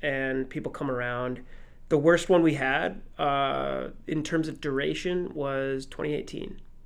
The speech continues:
when it was a little over thirty days. I think around thirty days, the government was shut down. Um,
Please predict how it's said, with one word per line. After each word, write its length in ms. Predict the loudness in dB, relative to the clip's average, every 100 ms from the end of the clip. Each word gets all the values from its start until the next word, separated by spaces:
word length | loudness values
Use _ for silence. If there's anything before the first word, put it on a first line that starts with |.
| -12
when 120 | -8
it 40 |
was 280 | -8 -8 -10 -6
a 60 |
little 200 | -2 0
over 140 | 0 -2
thirty 320 | -4 -2 -2
days. 560 | -4 -4 -6 -10 -14 -16 -16
I 60 | -12
think 180 | -10 -8
around 220 | -8 -6
thirty 240 | -6 -4
days, 400 | -2 -2 -4 -6 -14 -14 -2
the 80 |
government 360 | 2 4 4 0
was 140 | -2
shut 260 | -4 -4 -6
down. 340 | -6 -8 -10 -14 -16 -18 -16 -14
Um, 680 | -2 0 2 2 0 -2 -6